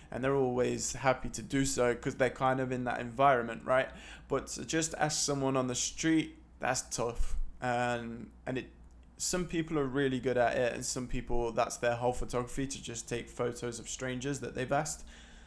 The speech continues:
Um, and then you move on to people who do, um, stranger photography, I'm gonna call it that, sh-, but street photography, where they just go straight up to a person and put the camera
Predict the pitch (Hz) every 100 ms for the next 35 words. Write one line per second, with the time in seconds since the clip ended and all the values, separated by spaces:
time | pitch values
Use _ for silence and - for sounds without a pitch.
0 | - - 135 135 120 - - - - 151
1 | 156 196 180 160 165 165 165 170 160 165
2 | 175 151 156 - - 147 143 143 131 -
3 | 147 139 147 143 139 135 135 135 131 123
4 | - - - - - 127 120 120 123 -
5 | - - - - - - - - - -
6 | - 147 151 143 135 123 - - - 131
7 | 127 117 123 123 120 - 127 120 120 120
8 | 120 - - 120 - - 180 170 147 139
9 | 127 - 117 - - - - 135 135 135
10 | 139 - 135 127 - - 165 160 160 151
11 | - 147 139 147 147 143 120 117 127 135
12 | - 135 127 123 117